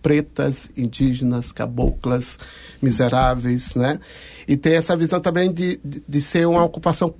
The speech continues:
comunista, né? A perseguição dos, né? E, e em mil novecentos e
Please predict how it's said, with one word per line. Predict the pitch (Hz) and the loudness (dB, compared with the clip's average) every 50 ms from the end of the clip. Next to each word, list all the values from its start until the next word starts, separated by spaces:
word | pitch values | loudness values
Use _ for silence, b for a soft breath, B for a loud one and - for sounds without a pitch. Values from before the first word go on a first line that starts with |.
| - | -6
comunista, | - - 240 269 262 226 208 185 151 135 120 - - - - 123 123 107 - b b b b b b b - _ _ _ _ _ _ _ _ - | 0 2 4 4 4 2 4 4 4 2 2 0 -4 -6 -6 -6 -6 -6 -10 b b b b b b b -20 _ _ _ _ _ _ _ _ -8
né? | 143 131 127 139 160 180 _ _ - - _ - _ - | -4 -2 -2 -2 -4 -6 _ _ -20 -20 _ -20 _ -8
A | 117 117 | -8 -8
perseguição | - - 123 - - 131 135 143 135 - - 135 139 | -4 -6 -6 -4 -4 -2 0 0 -2 0 0 0 0
dos, | 131 127 - - - - - | 0 -4 -10 -12 -12 -6 -2
né? | 143 139 160 196 B B B B B B B B B B B B B - | 0 0 0 -2 B B B B B B B B B B B B B 0
E, | 147 151 160 170 175 175 170 180 - - | 2 4 4 4 4 2 0 -2 -2 -2
e | - 156 156 156 147 147 143 135 135 131 131 131 127 - - - - - - - - _ _ _ _ _ _ - - 160 | 0 0 2 4 4 4 2 2 2 0 -2 -2 -2 -2 -4 -4 -10 -18 -20 -20 -20 _ _ _ _ _ _ -4 2 4
em | |
mil | 156 180 185 | 4 4 4
novecentos | 185 180 170 - - - 190 175 170 185 | 4 2 0 -2 -2 0 0 0 2 2
e | 170 165 | 2 2